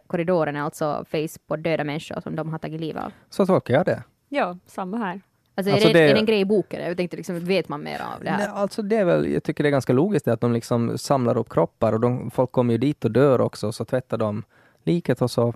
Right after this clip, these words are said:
Speaker 2: skär de av facet då, eller hur de gör, och samlar det.
Speaker 1: Och när du drar på facet förvandlas du till en människa då?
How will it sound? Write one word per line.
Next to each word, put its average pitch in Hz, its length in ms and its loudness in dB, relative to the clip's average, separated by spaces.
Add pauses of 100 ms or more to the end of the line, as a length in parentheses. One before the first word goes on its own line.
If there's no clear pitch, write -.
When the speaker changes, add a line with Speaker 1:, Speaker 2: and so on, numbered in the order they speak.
(120)
Speaker 2:
skär 127 240 0
de 113 140 0
av 117 120 0
facet 139 400 -2
då, 113 60 2
eller 113 140 0
hur 117 100 -4
de 113 200 -2
gör, 110 280 -4 (340)
och - 120 -8
samlar 101 280 -2
det. - 160 -8 (180)
Speaker 1:
Och 214 100 -2
när 208 60 0
du 208 80 -2
drar 208 140 0
på 247 180 -2
facet 196 340 -4
förvandlas 170 340 -4
du 156 120 -10
till 156 120 -8
en 151 80 -10
människa 156 380 -14
då? 185 100 -14